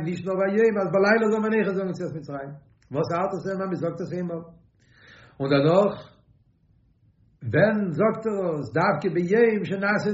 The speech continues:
נשיא. און דעמאלט פאלט אים איין צו זאגן, אז ער וויל, יציאת מצרים בלילות,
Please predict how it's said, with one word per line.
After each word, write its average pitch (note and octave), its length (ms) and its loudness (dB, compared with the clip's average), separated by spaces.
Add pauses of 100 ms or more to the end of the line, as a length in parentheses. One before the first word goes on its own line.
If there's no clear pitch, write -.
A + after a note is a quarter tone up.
(100)
נשיא. A3 400 0 (920)
און C#3+ 160 -2
דעמאלט A3 380 2
פאלט G3+ 240 0
אים G3+ 120 -2
איין G3+ 200 0
צו G3 140 -4
זאגן, G#3 260 0
אז E3+ 100 0
ער F3 100 0
וויל, G3+ 260 0 (600)
יציאת F#3+ 360 2
מצרים F#3 400 -2
בלילות, F3 480 0